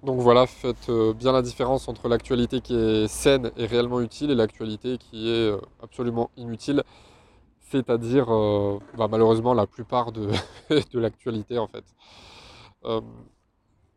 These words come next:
donc la diète médiatique, ça ne veut pas dire de ne plus, euh, vous intéresser à l'actualité, ça veut dire de ne plus vous intéresser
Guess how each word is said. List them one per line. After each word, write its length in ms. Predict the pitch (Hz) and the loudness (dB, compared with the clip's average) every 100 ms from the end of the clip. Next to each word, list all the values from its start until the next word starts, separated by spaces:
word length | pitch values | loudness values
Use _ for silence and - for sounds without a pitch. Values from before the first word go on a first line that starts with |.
| _ _ | _ _
donc 300 | - 143 123 | -6 -4 0
la 120 | 127 | 2
diète 220 | 123 135 | 4 2
médiatique, 640 | 147 127 127 - 127 - - _ _ | 2 2 2 2 -10 -14 -20 _ _
ça 120 | - | -14
ne 40 | 117 | -4
veut 140 | 117 | -4
pas 140 | 123 143 | -2 -2
dire 220 | 143 131 - _ _ _ _ - | 0 0 -2 _ _ _ _ -20
de 220 | 117 113 | -6 -4
ne 180 | 107 107 | -4 -6
plus, 480 | - _ 147 151 135 | -8 _ 0 4 8
euh, 520 | 110 104 104 101 101 104 104 | 8 8 6 2 -4 -8 -12
vous 200 | 107 107 | -6 -2
intéresser 400 | 113 117 113 123 | 0 2 0 2
à 40 | |
l'actualité, 560 | 113 107 113 107 156 202 _ - | 0 0 -4 -6 -6 -8 _ -10
ça 140 | 117 | -4
veut 120 | 117 | 0
dire 180 | 123 156 | 0 0
de 100 | 127 | -2
ne 80 | 113 | -4
plus 160 | - | -8
vous 160 | 170 135 | -4 0
intéresser 580 | 127 - 123 120 160 | -2 -2 -2 -2 -2